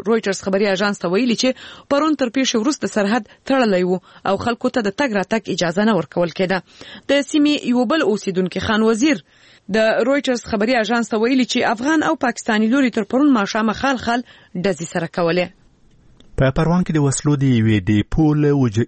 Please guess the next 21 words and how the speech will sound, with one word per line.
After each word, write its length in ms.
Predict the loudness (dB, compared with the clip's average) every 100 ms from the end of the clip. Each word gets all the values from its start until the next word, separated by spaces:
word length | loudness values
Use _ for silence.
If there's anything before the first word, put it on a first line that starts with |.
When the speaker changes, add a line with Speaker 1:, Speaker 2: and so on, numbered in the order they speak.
| 0
Speaker 2:
ویجاړولو 600 | 0 0 2 2 2 2
وروسته 360 | 0 0 0
د 80 | -2 0
سیاسي 340 | -2 -2 0 0
او 40 | 2
جهادي 300 | 0 0 0
مشرانو 540 | 0 -2 -2 0 2 0 0
غونډې 400 | 0 2 0 0 0
د 0 | 0
ولسي 260 | 2 0 -2 -2
جرګې 260 | 0 0 2
د 20 | 2 2 2
یو 80 | 0
شمېر 300 | 0 0 0 0
غړو 160 | 0 0
او 100 | 0
کارپوهانو 560 | -2 0 0 2 2 2 0 -4 -16 -20 -6 -4
عکس 180 | -2 0
العملونه 420 | 2 2 2 0 -2
راپارولي 600 | -2 0 2 2 2
دي. 100 | 2